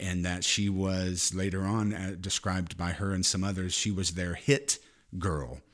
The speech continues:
And so she was truly sent there to kill me and the other two that were with me, a husband and wife team that were with me. Uh, she was there to take us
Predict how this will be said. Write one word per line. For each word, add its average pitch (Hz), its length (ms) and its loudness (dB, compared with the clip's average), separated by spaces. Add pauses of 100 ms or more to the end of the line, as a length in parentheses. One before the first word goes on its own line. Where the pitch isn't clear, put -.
(460)
And 98 160 2
so 101 160 4
she 113 180 4
was 110 280 2
truly 113 320 2
sent 131 320 0
there 98 240 -2
to 98 440 -2
kill 104 280 0
me 113 520 6
and 104 180 4
the 98 120 4
other 98 180 2
two 95 260 2
that 87 200 -4
were 90 80 -2
with 104 260 0
me, 92 140 0
a 92 60 0
husband 92 360 0
and 87 80 2
wife 90 220 -2
team 92 220 0
that 85 160 -6
were 90 80 -6 (140)
with - 160 -2
me. 87 220 -2 (400)
Uh, 85 220 -2
she 87 240 0
was 117 220 0
there 101 220 0
to 101 200 -4
take - 340 -6
us 82 280 -8